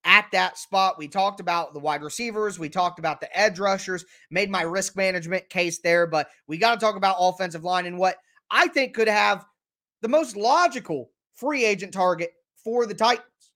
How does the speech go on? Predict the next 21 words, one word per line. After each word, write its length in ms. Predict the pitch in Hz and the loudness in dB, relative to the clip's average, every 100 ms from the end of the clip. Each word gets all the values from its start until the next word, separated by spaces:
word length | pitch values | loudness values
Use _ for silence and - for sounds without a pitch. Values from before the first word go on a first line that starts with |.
| _ _ _ _ _ _ _ - | _ _ _ _ _ _ _ -16
Before 300 | 160 220 240 | -4 2 2
we 80 | 226 | 2
get 120 | 214 | 0
into 260 | 208 220 | 0 0
it, 80 | 254 | 0
wanna 140 | 196 170 | -2 0
thank 220 | 180 165 | -2 -2
you 60 | |
guys 180 | 175 170 | -2 0
again 220 | 165 170 | 0 -6
for 100 | 202 | -6
making 180 | 185 160 | -10 -8
the 60 | 156 | -4
Locked 260 | 151 156 | -4 -4
On 120 | 151 143 | -10 -6
Titans 280 | 151 139 | -6 -8
podcast 500 | - 147 135 160 175 | -6 -6 -4 -6 -6
your 80 | 175 | -10
first 280 | 160 143 - | -14 -16 -14
to 60 | 127 | -12
listen 320 | 131 156 | -12 -12